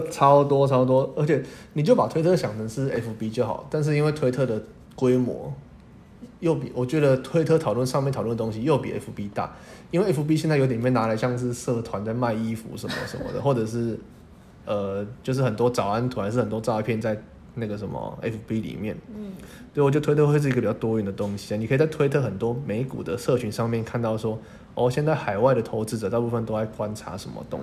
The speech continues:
Speaker 1: 西。
Speaker 2: 哦，了解了。那你觉得投资美股和台股最大的差异是什么？
Speaker 1: 呃，投资久了你就会发现说，你看的东西真的会很多，就是你不会只局限于说今天台积电怎么样，今天台积电怎么样，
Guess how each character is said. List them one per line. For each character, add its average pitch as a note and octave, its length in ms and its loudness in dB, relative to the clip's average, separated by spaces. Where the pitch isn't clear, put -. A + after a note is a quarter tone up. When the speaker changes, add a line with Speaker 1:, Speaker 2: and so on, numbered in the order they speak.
Speaker 1:
西。 - 180 -10
Speaker 2:
哦， - 40 -8
了 G#3+ 220 -12
解 A3+ 160 -10
了。 D#3 260 -14
那 F#4 100 -10
你 C#4+ 140 -8
觉 A3 140 -10
得 A3+ 240 -8
投 A#3 180 -12
资 D4 200 -14
美 A#3 180 -8
股 A#3 180 -12
和 C4+ 340 -8
台 A3+ 240 -12
股 A3 60 -16
最 C4 180 -6
大 A#3+ 200 -10
的 - 60 -12
差 G#3+ 240 -10
异 G#3+ 40 -10
是 G#3+ 160 -16
什 - 80 -18
么？ - 80 -16
Speaker 1:
呃， D3 240 4
投 D3+ 200 4
资 F#3+ 140 8
久 C3 160 2
了 A2+ 80 0
你 A2+ 60 -2
就 C3 80 2
会 C#3+ 100 6
发 C3 160 6
现 C3+ 160 4
说， B2 160 2
你 A#2 100 -2
看 C#3 160 -2
的 C3 120 4
东 A#2 160 -2
西 A#2 100 -2
真 A2+ 140 -2
的 G#2+ 100 -2
会 A2+ 140 0
很 G#2 120 -6
多， A2+ 240 -8
就 D3 100 -4
是 E3+ 80 4
你 C#3+ 80 2
不 B2 180 -4
会 C#3 140 6
只 A#2+ 180 -6
局 A2 200 -6
限 C3 200 0
于 A2 120 -2
说 A2 240 -4
今 D3+ 180 2
天 D3+ 180 4
台 A#2 160 -2
积 A#2+ 120 0
电 C3 180 0
怎 B2 100 -6
么 G2 140 -6
样， A#2 180 -2
今 A#2+ 140 -6
天 B2 100 -2
台 G#2+ 160 -6
积 A2 80 -8
电 A2+ 160 -4
怎 G#2+ 180 -4
么 - 100 -2
样， A2+ 160 -2